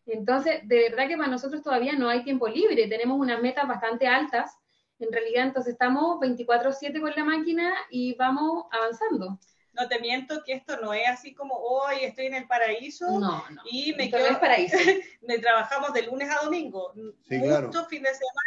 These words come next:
Speaker 2: semana no son nuestros, son de M y O, de la marca, y, y dejamos de lado muchas cosas. Hemos,
Speaker 1: Sí.
Speaker 2: aquí, como uno siempre gana y pierde cosas.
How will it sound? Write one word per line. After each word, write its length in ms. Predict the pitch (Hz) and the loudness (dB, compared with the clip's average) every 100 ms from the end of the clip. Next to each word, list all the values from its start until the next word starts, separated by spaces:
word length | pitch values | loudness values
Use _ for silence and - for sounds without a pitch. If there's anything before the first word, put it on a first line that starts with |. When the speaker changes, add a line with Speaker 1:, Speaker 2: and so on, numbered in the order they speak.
| 320 | -2
Speaker 2:
semana 180 | 320 330 | -2 -2
no 160 | 247 247 | -4 -4
son 320 | 294 294 302 | -4 -4 -2
nuestros, 460 | 302 302 254 262 | -4 -4 -6 -6
son 200 | 269 285 294 | -4 -6 -4
de 60 | 294 285 | -6 -4
M 120 | 285 269 | -6 -8
y 60 | 196 | -6
O, 320 | 208 - - - | -8 -10 -16 -14
de 80 | 220 | -10
la 140 | 214 | -4
marca, 520 | 208 185 190 254 339 - - - _ - | -4 -4 -6 -6 -6 -10 -20 -20 _ -12
y, 520 | 226 233 226 220 226 | -10 -8 -8 -8 -2
y 40 | |
dejamos 400 | 226 269 277 285 | 2 4 2 4
de 100 | 262 | 6
lado 320 | 262 294 294 | 6 6 2
muchas 360 | 254 254 - - | 0 -2 -4 -4
cosas. 340 | 349 349 349 - _ - _ _ | -4 -6 -8 -16 _ -20 _ _
Hemos, 440 | 233 247 247 - | -4 0 0 2
Speaker 1:
Sí. 40 | 233 226 | 4 4
Speaker 2:
aquí, 500 | 226 277 320 320 - - | 2 0 0 -2 -10 -8
como 220 | 247 254 | -2 -2
uno 180 | 285 302 | -2 0
siempre 360 | 311 311 302 | 0 2 2
gana 280 | 269 320 330 | 4 4 4
y 60 | 311 | 2
pierde 320 | 302 285 285 | -2 -2 -4
cosas. 380 | 320 311 160 | -6 -6 -10